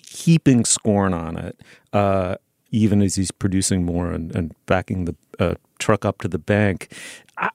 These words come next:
I was very interested in your, if you will, McEwen-esque journey in your process of discovery with both the poetry and the biography and the people who've attempted to keep a flame alive. Um, he's found an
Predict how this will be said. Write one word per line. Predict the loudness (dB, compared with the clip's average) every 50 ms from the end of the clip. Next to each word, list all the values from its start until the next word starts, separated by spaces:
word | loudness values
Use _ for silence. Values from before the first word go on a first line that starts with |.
| -4
I | -2 -2 0 0
was | -2 -4 -4 -2
very | 0 0 2 2 2
interested | 0 -2 -4 -6 -6 -2 0 2 2
in | 2 2 0 -2 -4
your, | -6 -8 -6 -6 -2 0 2 2 4 4 4 4 2 2 -2 _ _ _ _ _ _ _ _ _ _ _ _ _ _ _ _ _ 4
if | 4 4 4 2 -2 0
you | 2 4 4 4 4
will, | 4 4 6 6 4 2 0 -2 -6 -8 -2
McEwen-esque | -2 0 0 -2 -2 2 4 4 4 4 4 2 -2 -4 -8 -14 -18 _ _ _ _ _ _ _ _ -12 -12
journey | -10 -6 -4 -2 0 0 2 2 0 0 -2 -4 -6 -8 -10 _ _ _ _ _ _ _
in | 2 4 6 6 6 4 4
your | 2 2 2 2 2 2 0
process | 0 0 -2 0 0 -2 -2 -2
of | -4 -4 -4
discovery | -4 -4 -4 0 0 0 2 2 4 2 2 2
with | 0 -2 -6 -4 -2
both | 0 0 0 -2 _
the | -8 -8
poetry | -2 0 0 2 0 0 -2 -6 -6 -6
and | -6 -8
the | -6
biography | -4 -4 -4 -2 -2 -4 -6 -6 -6 -8 -8 -8 -6 -8
and | -8 -10
the | -10
people | -10 -10 -10 -10 -8 -8 -10 -10
who've | -8 -6 -6 -6 -6 -6 -8 -10 -14 _ -8
attempted | -8 -6 -2 2 4 4 4 4 2 2
to | -2 -6
keep | -2 0 0 0 0 -2
a | -6
flame | -8 -8 -4 -2 0 0 2 2 2
alive. | 0 0 -2 -4 -4 -6 -6 -6 -6 -8 -12 -16 -20 -20 -20 -20 -20 -6 -2
Um, | 0 2 2 4
he's | 4 2 2 2
found | 4 4 4 4 4 2 2
an | 2 0